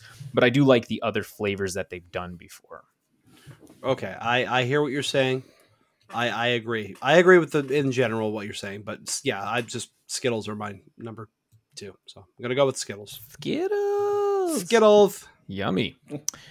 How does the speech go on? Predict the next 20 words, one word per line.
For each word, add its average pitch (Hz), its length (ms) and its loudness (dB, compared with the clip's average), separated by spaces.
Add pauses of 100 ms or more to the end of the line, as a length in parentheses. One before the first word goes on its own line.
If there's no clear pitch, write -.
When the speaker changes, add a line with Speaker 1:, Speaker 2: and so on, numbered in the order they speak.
(280)
Speaker 1:
Well, 170 220 8
for 190 160 4
my 190 280 6
number 208 340 8
two, 143 440 4
again, 151 440 2
a 127 60 2
candy 175 400 -4
bar 160 340 8
that 127 180 4
I 131 100 0
don't 156 300 0
really 151 340 4
remember 135 360 4
the 120 100 6
last 131 260 4
time 120 120 0
I've 107 140 0
ever 113 280 2
bought 101 540 2